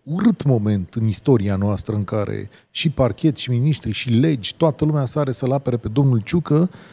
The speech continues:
ca și cum ne-am împiedicat aici în domnul Ciucă. Urât moment, sunt de acord cu tine.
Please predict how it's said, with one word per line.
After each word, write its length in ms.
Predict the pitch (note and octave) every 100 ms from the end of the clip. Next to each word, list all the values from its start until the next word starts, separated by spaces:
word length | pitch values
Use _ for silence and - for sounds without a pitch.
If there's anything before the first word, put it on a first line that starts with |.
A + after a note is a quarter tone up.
| -
ca 120 | - C3
și 100 | -
cum 220 | D#3 D3+
ne-am 180 | D3 C#3+
împiedicat 840 | C#3+ - - C#3 C3 B2+ D3 C3+
aici 220 | C3+ A#2
în 140 | A#2+ A2+
domnul 220 | A#2 A2+
Ciucă. 320 | - G#2 -
Urât 300 | E3 A#3+ A3
moment, 260 | F#3+ D#3 A#2+
sunt 200 | - E3+
de 60 | E3
acord 320 | D#3+ F3 D#3
cu 100 | D#3
tine. 300 | E3 C3